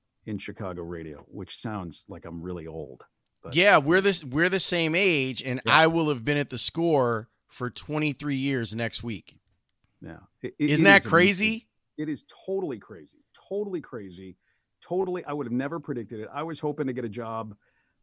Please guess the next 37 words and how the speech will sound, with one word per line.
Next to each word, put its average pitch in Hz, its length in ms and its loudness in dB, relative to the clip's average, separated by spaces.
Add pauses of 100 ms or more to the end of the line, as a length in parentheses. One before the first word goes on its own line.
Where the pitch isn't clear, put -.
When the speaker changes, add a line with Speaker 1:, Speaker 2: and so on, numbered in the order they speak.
Speaker 1:
I 135 120 -2
don't 117 80 -4
know, 85 200 -12 (200)
somewhere, 131 600 -2
you 135 120 -8
know, 110 160 -8
some, 135 360 -6
you 135 120 -6
know, 107 80 -6
market 120 340 -6
number 107 380 -6 (180)
two 147 180 0
hundred. 113 460 -6
I 127 100 -6
don't 107 100 -8
know. 85 200 -16 (180)
I 101 60 -14
was 107 160 -16
just 120 160 -16
hoping 127 240 -8
to 107 60 -8
get 101 100 -12
a 98 60 -12
job 98 260 -12
somewhere. 85 460 -12 (720)
And 95 460 -14
it's 101 260 -12
because 110 260 -4
of 110 60 -4
the 104 60 -4
lucky 120 260 -4
break 110 200 -6
of 110 60 -10
the 101 80 -10
internship 123 600 -8
and 95 140 -14
Joniak, 110 600 -8